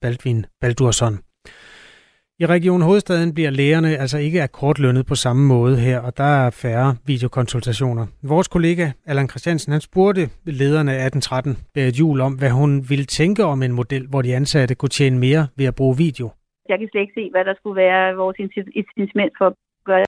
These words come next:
Speaker 2: det. Det er bare en del af, af arbejdet at bruge video. Når man er her, så er det ens job at, øh, at vis-, at bruge den visitation, de visitationsmuligheder, man har. Og det er det hele. Det er jo også at sende en ambulance, det er også at sende en læge ind, det er også at sende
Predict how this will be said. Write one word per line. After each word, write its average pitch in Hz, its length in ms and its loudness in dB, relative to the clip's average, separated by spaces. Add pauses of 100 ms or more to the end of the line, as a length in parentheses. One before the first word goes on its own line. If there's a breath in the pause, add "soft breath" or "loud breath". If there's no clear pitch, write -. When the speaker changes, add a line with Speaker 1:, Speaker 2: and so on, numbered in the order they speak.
(280)
Speaker 2:
det. 190 120 -4
Det 208 80 -4
er 196 120 -6
bare 196 120 -2
en 208 180 -12
del 214 260 -12
af, 190 320 -2 (120)
af 196 40 -4 (180)
arbejdet 190 340 -8
at 185 160 -8
bruge 202 200 -6
video. 202 300 -4 (760 soft breath)
Når 220 180 -10
man 214 80 -8 (100)
er 269 140 0
her, 240 120 -4 (100)
så 277 120 -12
er 233 100 -12
det 226 80 -8 (120)
ens 240 240 -12
job 220 160 0 (260)
at, 214 120 0 (140)
øh, 196 240 -4
at 202 120 -2
vis-, 202 220 -10
at 202 100 -12
bruge 226 240 -4
den 214 100 -2 (100)
visitation, 214 500 -2
de 226 160 -2
visitationsmuligheder, 214 880 0
man 208 140 -6
har. 208 100 -2 (280 soft breath)
Og - 100 -14
det 233 60 -6
er 220 120 -6
det 214 140 -4
hele. 220 340 -2
Det 233 80 -12
er 226 80 -4
jo 214 100 0
også 214 140 -4
at 226 60 -12
sende 208 180 -10
en 196 120 -8
ambulance, 208 460 -4
det 220 80 -8
er 202 80 -2
også 202 140 -12
at - 60 -20
sende 208 200 -6
en 196 160 -4
læge 226 320 2
ind, 220 120 -2 (260 soft breath)
det - 80 -10
er 220 80 0
også 220 120 -4
at 220 100 -12
sende 202 160 -6